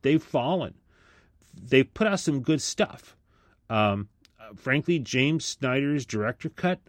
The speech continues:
of, uh, the Justice League movie, I thought was far superior to the original movie that was put out.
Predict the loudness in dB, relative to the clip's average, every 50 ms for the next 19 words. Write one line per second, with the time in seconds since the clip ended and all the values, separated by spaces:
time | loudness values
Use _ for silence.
0 | _ _ -2 0 2 2 2 2 0 -2 -6 -10 -18 _ -10 -6 -4 -4 -4 -2
1 | -2 -4 -4 -4 -4 -6 -6 -4 -6 -8 -8 -4 -4 -2 0 2 2 2 2 0
2 | -2 -6 -10 -8 -6 -4 -4 -2 -2 -2 -2 -2 -4 -8 -14 -16 -20 _ _ _
3 | _ -10 -8 -6 -6 -4 -4 -6 -6 -4 -4 -2 -2 0 0 -2 -2 -4 -8 -12
4 | _ _ _ _ _ _ _ 2 4 6 6 6 4 4 2 2 4 4 4 4
5 | 2 2 0 0 0 -2 -6 -2 0 0 0 2 0 -4 -6 -8 -10 -12 -10 -10
6 | -10 -10 -10 -12 -16 -20